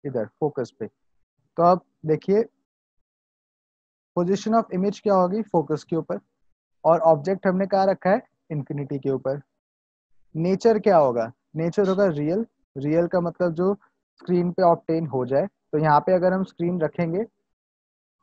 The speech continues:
ऐसे अगर स्क्रीन रखेंगे यहाँ पे, तो इस स्क्रीन के ऊपर वो ऑब्टेन हो जाएगा। तो ये हो गया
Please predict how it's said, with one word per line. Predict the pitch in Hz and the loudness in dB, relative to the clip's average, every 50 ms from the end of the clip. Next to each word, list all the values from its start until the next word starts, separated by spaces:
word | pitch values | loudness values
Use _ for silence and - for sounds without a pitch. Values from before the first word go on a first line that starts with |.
| _ _ _ _ _ _ _ _ _ _ _ _ _ - | _ _ _ _ _ _ _ _ _ _ _ _ _ -8
ऐसे | 147 143 - 170 160 | -6 -4 -2 0 0
अगर | 156 165 165 | 0 0 -2
स्क्रीन | - - - 156 156 156 151 | -4 -4 -6 -6 -4 -4 -4
रखेंगे | 139 - - 156 147 156 | -6 -6 -6 -6 -6 -4
यहाँ | 160 156 139 - | -4 -2 -2 -4
पे, | 139 - - 220 - _ _ _ _ _ _ _ _ - | -4 -6 -8 -12 -12 _ _ _ _ _ _ _ _ -2
तो | 151 160 208 233 226 - _ _ - | 0 0 0 0 -2 -6 _ _ -10
इस | 175 - | -10 -10
स्क्रीन | - - - 165 170 180 185 | -10 -6 -4 -2 -2 -2 -2
के | 170 190 | -2 -4
ऊपर | 175 151 160 151 147 | -4 -2 -2 -2 -2
वो | 147 175 190 | -2 -2 -2
ऑब्टेन | 160 139 127 - _ 143 151 175 190 - - | 0 -2 -2 -2 _ -4 -4 -4 -4 -6 -6
हो | 127 117 | -6 -4
जाएगा। | 120 113 107 104 104 101 107 - _ _ _ _ _ - - - - _ _ _ _ | -2 -2 -4 -4 -4 -8 -10 -12 _ _ _ _ _ -20 -20 -20 -20 _ _ _ _
तो | - 160 | -2 0
ये | 160 175 185 | 2 2 2
हो | 185 180 175 | 2 2 2
गया | 165 175 196 | 2 0 0